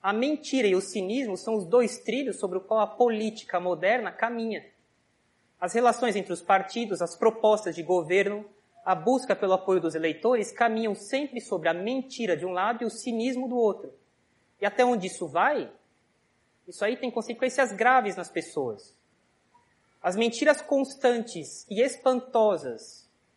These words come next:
que são ins-, que são propagadas o tempo inteiro pelos políticos,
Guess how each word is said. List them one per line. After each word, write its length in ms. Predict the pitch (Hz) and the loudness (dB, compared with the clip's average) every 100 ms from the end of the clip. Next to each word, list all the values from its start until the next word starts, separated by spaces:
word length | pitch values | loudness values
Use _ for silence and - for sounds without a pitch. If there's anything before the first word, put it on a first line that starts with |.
| _ - | _ -14
que 80 | |
são 300 | 190 - 220 | -4 2 2
ins-, 260 | 220 220 - | 2 -4 -10
que 120 | - | -12
são 300 | 180 220 208 - _ | -2 -2 -2 -10 _
propagadas 960 | - 294 - 254 214 202 170 131 113 - | 0 0 2 2 4 2 2 -2 -10 -10
o 40 | 208 | -10
tempo 380 | - 277 269 254 | -6 -6 -4 -4
inteiro 580 | 247 - 220 175 117 - _ _ _ _ - | -4 0 2 2 -2 -8 _ _ _ _ -4
pelos 240 | 170 160 | -2 -2
políticos, 880 | - 165 202 285 - - - - | -2 -2 0 -4 -6 -20 -20 -20